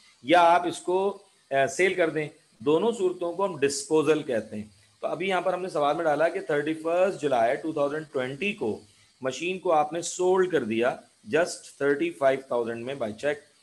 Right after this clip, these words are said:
तो straight line method वहाँ पर यूज़ हो रहा था। तो अब हमें ये सबसे पहले ये देखना है कि टू थाउजेंड एटीन में जो आपकी मशीन यूज़ हुई वो date of purchase क्या है, फर्स्ट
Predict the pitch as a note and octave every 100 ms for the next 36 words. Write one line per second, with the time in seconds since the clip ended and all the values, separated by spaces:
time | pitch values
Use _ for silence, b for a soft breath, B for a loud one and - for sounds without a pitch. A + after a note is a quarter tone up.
0 | b b - D3 - F#3+ G3+ F3+ D#3+ D3
1 | C3+ D#3 D#3+ A#2 A2+ C#3 D3 D#3+ D#3 D#3
2 | D3+ E3+ F3+ - D#3+ E3+ E3+ F#3+ G3+ D#3
3 | F#3 G3 G3+ F#3+ D3 C3 A#2 B2 - b
4 | b b b - F3+ F3+ F#3 G3 F#3 F3
5 | F#3+ F#3+ D3+ D3+ F3+ G#3 F#3+ C#3+ A2 -
6 | - _ C3 D3 D3 E3 C#3+ C3 D3 D#3+
7 | E3+ D3 G#2+ - _ _ _ _ _ _
8 | _ _ A#2 F3 G3+ B2+ A#2 G#2+ G#2+ -
9 | - D3 D#3 C3+ D3 F3 F3 D#3+ - F3
10 | F3 F3+ F#3 - D3+ D#3 E3 D#3+ -